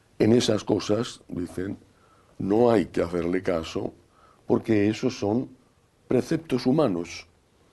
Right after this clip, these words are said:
¿Por qué tenemos nosotros que mantener la prohibición de comer carne de cerdo, por ejemplo?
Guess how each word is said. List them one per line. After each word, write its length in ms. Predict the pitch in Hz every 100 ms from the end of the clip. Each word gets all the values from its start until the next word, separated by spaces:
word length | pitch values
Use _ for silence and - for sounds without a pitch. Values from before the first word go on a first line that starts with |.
| _ _ _ -
¿Por 160 | 95 87
qué 220 | 120 117
tenemos 580 | - 104 107 117 107 107
nosotros 560 | 104 113 117 107 107
que 420 | - 117 113 120 117 _ _ _ _ - - _
mantener 920 | - 85 92 95 98 95 104 107 104 - _ _ _
la 420 | - 95 92 90 87 -
prohibición 680 | 117 110 104 104 - 110 107
de 100 | 104
comer 300 | 104 110 107
carne 320 | 117 110 120
de 100 | 123
cerdo, 400 | 120 165 95 95
por 140 | 90 92
ejemplo? 480 | - - - -